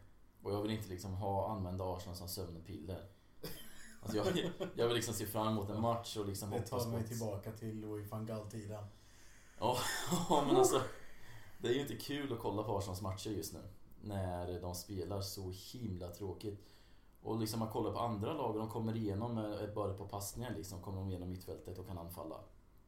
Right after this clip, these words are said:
Speaker 1: Varför kan inte Arsenal göra det för? Vi har ju tillräckligt bra spelare, vi har ju bättre spel än andra, eller än vad många andra lag har,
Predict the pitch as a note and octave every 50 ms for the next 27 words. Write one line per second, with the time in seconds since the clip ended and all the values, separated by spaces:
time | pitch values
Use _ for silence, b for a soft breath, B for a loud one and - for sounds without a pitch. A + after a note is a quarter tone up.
0 | - - - - - - A2 G2 - A#2 A2 G2 G#2+ G2+ F#2 F#2+ F#2+ A#2+ C3 C3+
1 | A2+ E2+ D#2+ D2+ - - - - - - - - - - b b b b b b
2 | b b b - - - - - - - - - - G#2+ A#2 A2 G#2+ G#2 - D#3+
3 | D3 A2+ G#2 G2+ A2 A2 G#2 G#2 F#2+ F#2+ - - A2 G2 F#2 G#2+ C3+ C3 A2 A2
4 | A#2 A2+ A2+ G2+ F#2+ - - C3+ C3+ - - B2+ A2 G2+ G2+ G2+ G2 G2+ G#2 G2+
5 | G2+ G#2 G2+ G2 G2 G2+ - A2 A2 A2 G#2+ G#2+ A2+ A#2 - - G#2 G2+ G#2 G#2
6 | G#2 A2 A2 G#2+ G#2+ G#2+ G#2 G2+ G#2+ D3+ D#3 A#2 - F2+ - -